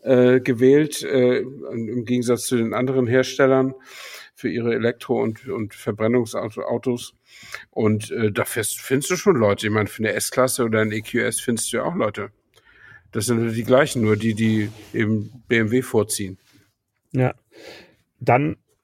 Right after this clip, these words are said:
Speaker 2: was hältst du von dieser beleuchteten, von diesem beleuchteten Nierenrahmen?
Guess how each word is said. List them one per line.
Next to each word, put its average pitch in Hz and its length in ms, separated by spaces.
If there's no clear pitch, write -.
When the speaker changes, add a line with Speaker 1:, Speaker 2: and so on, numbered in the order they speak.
Speaker 2:
was 135 260
hältst 147 240
du 139 60
von 131 160
dieser 127 420
beleuchteten, 127 800
von 127 120
diesem 120 180
beleuchteten 120 640
Nierenrahmen? 117 840